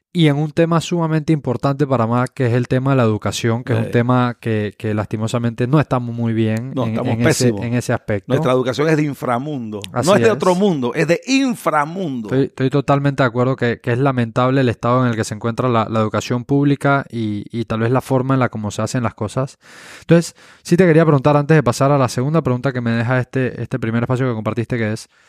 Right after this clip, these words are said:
Speaker 1: En esa experiencia que tuviste como viceministro, ¿verdad?, de educación, ¿qué cosas viste en aquel entonces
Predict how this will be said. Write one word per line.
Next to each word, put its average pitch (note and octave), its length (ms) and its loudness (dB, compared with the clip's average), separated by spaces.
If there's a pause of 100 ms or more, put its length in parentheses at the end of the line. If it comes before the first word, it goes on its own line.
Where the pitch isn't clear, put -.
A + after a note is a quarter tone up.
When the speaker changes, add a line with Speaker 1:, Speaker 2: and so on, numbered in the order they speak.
(400)
Speaker 1:
En C#3 120 2
esa E3+ 120 4
experiencia F3 640 4
que C3 120 2
tuviste C#3 640 0
como A#2+ 340 -2
viceministro, B2 1040 -2
¿verdad?, A2+ 380 -2
de A#2+ 180 -4
educación, A2+ 600 -4 (760)
¿qué F3+ 120 2
cosas F3 300 2
viste E3 300 2
en D3+ 100 0
aquel E3 440 0
entonces D3 920 -2